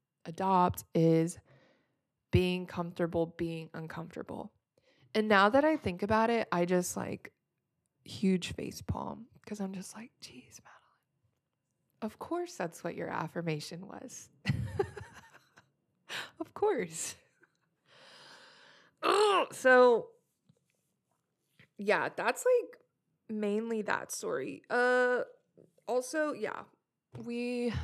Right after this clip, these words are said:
it was possible that we were able to stay with my friend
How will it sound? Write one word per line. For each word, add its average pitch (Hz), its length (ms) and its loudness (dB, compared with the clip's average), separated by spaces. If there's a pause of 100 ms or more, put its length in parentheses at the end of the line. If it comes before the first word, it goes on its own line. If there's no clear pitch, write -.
(640)
it 233 120 6
was 233 160 0
possible 190 460 -2
that 185 160 -2
we 180 120 -2
were 180 220 0
able 175 300 -2
to 175 440 -6
stay 175 600 -6
with 175 460 -4 (180)
my 175 160 -10
friend 208 680 -2